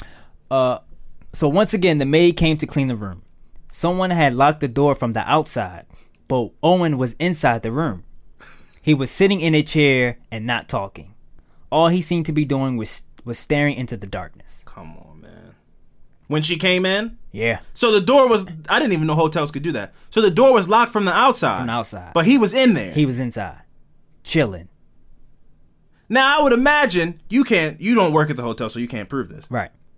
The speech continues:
Speaker 2: But if you say it was locked from the outside, then that
Speaker 1: You
Speaker 2: means he
Speaker 1: can't get
Speaker 2: can't get
Speaker 1: in.
Speaker 2: out of the room.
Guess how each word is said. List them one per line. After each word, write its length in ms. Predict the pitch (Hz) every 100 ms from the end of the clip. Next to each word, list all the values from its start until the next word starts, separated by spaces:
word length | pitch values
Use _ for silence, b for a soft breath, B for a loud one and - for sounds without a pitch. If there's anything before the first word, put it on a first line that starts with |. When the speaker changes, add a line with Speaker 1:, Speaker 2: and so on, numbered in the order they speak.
| _
Speaker 2:
But 220 | 220 202 -
if 220 | 202 -
you 100 | 233
say 240 | - 370
it 80 | 311
was 140 | 190 180
locked 180 | 226
from 120 | 214 208
the 80 | 185
outside, 720 | 202 190 277 269 117 127 - - _ - -
then 120 | 370
that 100 | 359
Speaker 1:
You 40 | 349
Speaker 2:
means 100 | 320
he 80 | 311
Speaker 1:
can't 40 |
get 60 | 311
Speaker 2:
can't 40 | 311
get 80 | 311
Speaker 1:
in. 0 |
Speaker 2:
out 120 | 311
of 60 |
the 240 | 320 403 -
room. 20 | -